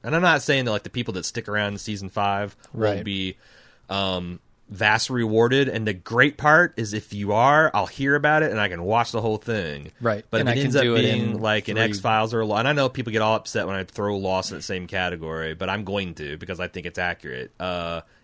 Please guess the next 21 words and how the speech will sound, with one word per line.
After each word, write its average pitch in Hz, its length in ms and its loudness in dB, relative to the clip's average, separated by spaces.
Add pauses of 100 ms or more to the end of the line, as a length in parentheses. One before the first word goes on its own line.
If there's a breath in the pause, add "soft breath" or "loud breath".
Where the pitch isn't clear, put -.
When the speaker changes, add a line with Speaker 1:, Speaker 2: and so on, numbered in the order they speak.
(100)
Speaker 1:
it 127 80 0
was 120 180 -2
not 117 240 2
the 107 60 -4
show 107 260 0
I 95 120 2
was 87 180 -4
watching. 90 500 -4
I 87 140 -4
bailed 87 460 -4
in, 82 240 -8
like, 82 280 -8
the 90 200 -8
end 87 120 -8
of 82 60 -12
season 82 340 -10
two, 87 440 -8
and 82 180 -8
I 90 200 0
Speaker 2:
Mm-hmm. 95 180 -4
Speaker 1:
never, 87 420 -2